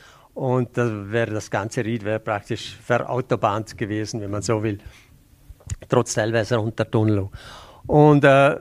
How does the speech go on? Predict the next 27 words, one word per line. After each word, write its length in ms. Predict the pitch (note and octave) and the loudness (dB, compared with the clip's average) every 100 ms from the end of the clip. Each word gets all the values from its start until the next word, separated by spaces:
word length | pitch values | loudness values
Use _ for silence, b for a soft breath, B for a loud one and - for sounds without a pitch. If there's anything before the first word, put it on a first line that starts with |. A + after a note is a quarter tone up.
| - | -4
beim 320 | D#3 D3+ F3+ | 2 4 2
Spaziergang 640 | - D3 - F#3+ G3+ F3+ E3 | 2 0 4 4 6 4 6
durchs 240 | D#3+ - | 4 6
Ried 420 | D3+ E3+ F3 - - - _ - D4 | 8 8 6 -4 -10 -20 _ -20 -4
hat 280 | C#3 C#3+ C#3+ | 2 2 2
es 120 | B2+ | 4
mich 200 | C3+ A#2+ | 4 4
so 280 | - D#3+ F#3+ E3 | 6 6 4 4
berührt, 500 | C#3+ C3 C#3 F3+ - | 2 6 6 6 6
dass 220 | C3+ A#2 | 2 4
ich 280 | C#3 A2+ _ | 0 0 _
gedacht 460 | B2+ A2+ A#2+ A#2 C#3+ | 0 2 2 2 2
habe, 340 | C3 B2 A#2 | 4 2 0
nein, 220 | A2 G#2 | 2 0
das, 400 | F#2 G2+ - - - | -2 -6 -8 -12 -8
das 180 | G#2 - | -6 0
darf 260 | A#2+ A#2+ | 0 2
einfach 280 | B2 A#2 A#2 | 0 0 -2
nicht 200 | G#2+ - | -2 -4
sein. 280 | A#2+ A2 A2+ | 0 0 0
Ich 160 | A#2+ | -2
mache 320 | A#2+ G#2+ - G#2+ | -2 -2 -2 -2
eine 460 | G#2 A2+ A2+ A2+ | -2 -2 -2 -4
Initiative 720 | A2 - - A2+ - A2+ C3 | -6 -6 -4 -4 -2 -4 -2
oder 100 | A#2 | 2
eine 120 | A#2 A2 | 2 0
Pressekonferenz 1000 | A2 A#2 - - C3+ A#2+ A#2+ A#2+ C3+ | 0 0 0 0 2 4 4 2 0